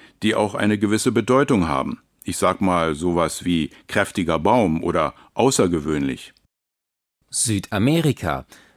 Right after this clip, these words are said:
Speaker 2: Bei den Vornamen in Südamerika gibt es ganz klare Trends. Ein Trend ist natürlich immer, dass man die Namen von großen Fußballstars übernimmt. Es gibt bestimmte Modenamen, speziell in Argentinien, Namen wie Facundo und Lautaro.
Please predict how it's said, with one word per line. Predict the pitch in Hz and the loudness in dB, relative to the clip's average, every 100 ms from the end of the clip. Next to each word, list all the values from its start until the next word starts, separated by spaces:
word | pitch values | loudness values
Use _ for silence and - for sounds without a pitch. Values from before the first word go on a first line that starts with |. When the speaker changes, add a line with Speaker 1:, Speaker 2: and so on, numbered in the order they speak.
| _ | _
Speaker 2:
Bei | - | -2
den | 117 139 | 0 2
Vornamen | - 165 196 170 139 | 2 2 4 4 4
in | 127 110 | 4 2
Südamerika | 107 110 107 92 113 127 120 117 107 | 0 -2 -2 0 0 0 -2 -2 -4
gibt | 95 - | -4 -6
es | 104 - | -4 -2
ganz | 107 110 - | -2 -4 -4
klare | 95 85 85 | -4 -2 -4
Trends. | - 87 76 71 - - _ - | -6 -4 -4 -4 -6 -8 _ -8
Ein | 80 98 | -4 -4
Trend | 113 120 123 | -2 -2 -2
ist | - - | -2 -2
natürlich | 120 110 127 113 - | -2 0 0 0 0
immer, | 135 139 135 - - - | 0 2 2 -2 -16 -8
dass | - 131 | -2 0
man | 156 139 | 2 2
die | 110 | 2
Namen | 107 135 147 | 2 2 0
von | - 117 | 0 -2
großen | - 135 143 131 | 0 0 2 0
Fußballstars | 107 - 220 - 95 - - 82 80 | 0 0 0 0 0 0 0 0 -2
übernimmt. | 92 85 82 78 - - - - | -2 -2 -2 -4 -8 -18 -20 -10
Es | - - | -6 -6
gibt | - | -6
bestimmte | 90 - 123 117 | -6 -2 0 2
Modenamen, | 110 110 151 139 101 85 82 | 2 4 4 4 2 0 -2
speziell | - 98 - 143 | -4 -4 0 2
in | 120 104 | 2 0
Argentinien, | 92 98 110 165 170 113 92 - - - | 0 -2 -2 -2 0 2 -2 -6 -18 -8
Namen | - 143 143 117 | -2 2 2 4
wie | 120 | 2
Facundo | 113 123 - 180 135 92 73 | 2 -2 2 2 2 2 -2
und | - 85 85 - - | -6 -6 -6 -8 -6
Lautaro. | 82 87 - 143 110 73 | -6 -4 -2 0 -2 -6